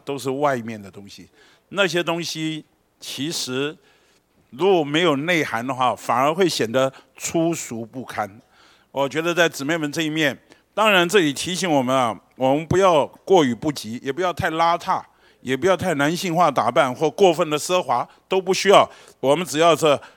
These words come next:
整齐、清洁、简单、大方就可以了。所以我在这里劝姊妹们，你们不要花太多时间在你们的装扮这上面。我最近啊，在北投啊，我就看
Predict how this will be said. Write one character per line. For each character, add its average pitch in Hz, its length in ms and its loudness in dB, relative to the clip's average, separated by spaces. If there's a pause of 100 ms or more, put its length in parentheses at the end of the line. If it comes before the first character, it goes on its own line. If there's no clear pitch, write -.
(120)
整 120 260 -2
齐、 135 320 -4
清 175 240 -6
洁、 139 220 -4
简 117 220 -6
单、 139 200 2
大 147 160 4
方 139 340 0
就 156 120 -10
可 151 180 -4
以 139 80 -4
了。 98 180 -14 (520)
所 175 160 0
以 - 20 4
我 156 120 2
在 190 160 6
这 185 100 4
里 147 220 0
劝 143 420 2 (340)
姊 - 180 -12
妹 156 140 -2
们， 127 320 -2 (480)
你 123 100 -10
们 139 140 -6
不 185 100 -2
要 160 140 8
花 156 220 4
太 180 420 4
多 170 280 2
时 143 220 -6
间 170 400 -2 (360)
在 165 220 4
你 135 120 -2
们 123 140 -4
的 135 100 0
装 143 320 -4
扮 127 220 0
这 107 160 -8
上 110 220 -6
面。 95 220 -20 (440)
我 123 100 -8
最 170 200 -4
近 170 140 -4
啊， 151 120 2
在 160 100 0
北 131 180 -4
投 117 160 -4
啊， 143 200 6
我 113 80 -2
就 135 140 -8
看 131 360 -6